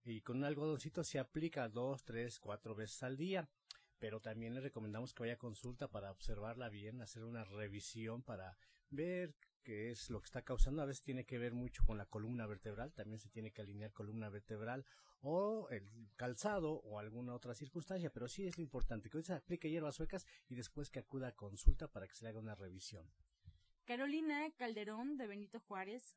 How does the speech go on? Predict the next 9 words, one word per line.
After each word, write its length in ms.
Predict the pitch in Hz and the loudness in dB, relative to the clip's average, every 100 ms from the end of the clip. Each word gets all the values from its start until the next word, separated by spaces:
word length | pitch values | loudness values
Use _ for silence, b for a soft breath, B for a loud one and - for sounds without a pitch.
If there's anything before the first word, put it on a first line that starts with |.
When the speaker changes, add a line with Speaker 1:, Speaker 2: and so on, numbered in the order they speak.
| _ | _
Speaker 2:
Alma, 440 | 208 214 220 247 | -2 0 -2 -4
nos 260 | - 233 240 | -2 -2 -2
pregunta, 460 | - 254 269 269 285 | -4 0 0 2 0
ella 160 | 320 | -2
tiene 220 | - 302 | -2 -2
treinta 300 | 294 240 214 | -2 -4 -4
y 60 | 196 | -6
siete 360 | 202 233 226 208 | -4 -4 -4 -4
años, 360 | 190 175 175 | -4 -6 -8